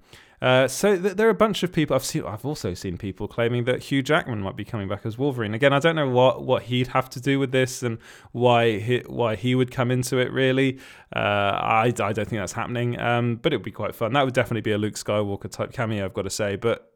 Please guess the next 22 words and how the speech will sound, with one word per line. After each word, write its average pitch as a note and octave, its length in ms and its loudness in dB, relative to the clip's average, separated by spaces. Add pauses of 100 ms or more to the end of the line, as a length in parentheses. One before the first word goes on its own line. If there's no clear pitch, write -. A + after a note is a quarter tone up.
in B2+ 240 -2
the A#2 80 -2
story, D3+ 520 4
would A#2 160 0
it A#2+ 60 -2
make A2+ 180 -6
sense? C3+ 440 -4 (640)
At C#3+ 120 4
the C3 80 2
moment, C#3 380 6
not B2+ 220 0
really. F#2+ 340 -2 (320)
Uh, C#3 260 8
so G#3 220 4
what C4 200 2
does G#3+ 120 -4
this F#3+ 160 -4
all E3 140 0
mean? B2 160 -6
What's F3 180 -2
happening? G#2+ 460 -6
Well, D#3+ 340 6